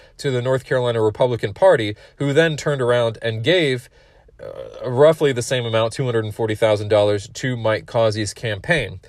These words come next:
Now, individually, on the surface, those two transactions are legal. You can give as much money as you want to a party, and a party can give as much money as they want to a candidate. Except what happened was, uh, y-,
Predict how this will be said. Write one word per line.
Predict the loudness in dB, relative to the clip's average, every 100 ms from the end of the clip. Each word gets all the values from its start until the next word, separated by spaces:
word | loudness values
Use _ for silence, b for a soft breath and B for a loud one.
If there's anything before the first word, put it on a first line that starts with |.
| B B -2
Now, | 2 2 2
individually, | 0 2 2 2 2
on | 2 0
the |
surface, | 0 2 4 2 2
those | 2 2
two | -4
transactions | -4 -4 -2 0 0 -2 -10 -4
are | -2 0
legal. | -2 -4 -6
You | -8 -6
can | -6 -2
give | 0 0
as | 0
much | -2 -2
money | -4 -4
as | -6
you | -6
want | -4 -4 -4 -6
to | -4
a |
party, | 2 2 2 -2
and | -4
a |
party | 0 2 2
can | -2 -4
give | 0
as | 0 0
much | -2 -2
money | -4 -4 -6
as | -6 -2
they | -2
want | 0 -4 -4 b b b b _
to | -6 -4 -4 -6
a | -8
candidate. | -4 0 0 -2 -8 b b b b
Except | -6 0 0 2
what | 2
happened | 4 2 2 0
was, | 2 4 2 -2 B B 2
uh, | 4 4 0 _ _
y-, | -18